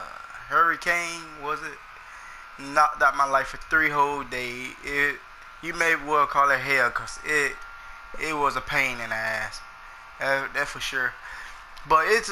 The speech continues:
it's a video I wanna, uh, I wanna, it's, I mean, it's a subject I wanna, uh, talk about. I never did, but I always have gonna get to it. So I think this, like, the best time to, uh, to actually get to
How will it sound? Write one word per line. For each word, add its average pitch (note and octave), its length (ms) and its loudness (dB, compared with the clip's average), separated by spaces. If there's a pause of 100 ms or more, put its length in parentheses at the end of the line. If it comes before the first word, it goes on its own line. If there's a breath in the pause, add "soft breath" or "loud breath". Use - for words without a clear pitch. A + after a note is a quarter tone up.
it's A3+ 200 0
a E3+ 80 2
video F#3+ 340 4
I E3+ 160 6
wanna, E3+ 280 4
uh, - 20 8
I D#3+ 580 6
wanna, D3+ 180 2
it's, E3+ 160 -2
I D#3 40 -8
mean, D3+ 100 4
it's D#3 140 -2
a B2+ 80 -2
subject D#3+ 760 2
I C#3 160 6
wanna, C#3+ 260 -2
uh, C#3+ 340 -2
talk D#3 260 2
about. C#3 260 6
I C3 220 4
never C#3+ 240 4
did, C#3+ 440 0
but C3 120 2
I B2+ 40 6
always B2+ 360 2
have C3 160 2
gonna A#2+ 180 -4
get C3 200 -6
to C#3+ 240 0
it. C#3 60 -4 (480 loud breath)
So D#3 200 4
I D3 100 8
think D3+ 300 -2
this, D3 160 -2
like, C#3 160 4
the C3 80 -6
best C3+ 280 2
time C#3+ 260 4
to, C3 220 -2
uh, C3+ 60 2
to C3 100 -2
actually C3+ 460 2
get B2+ 220 -2
to - 100 -6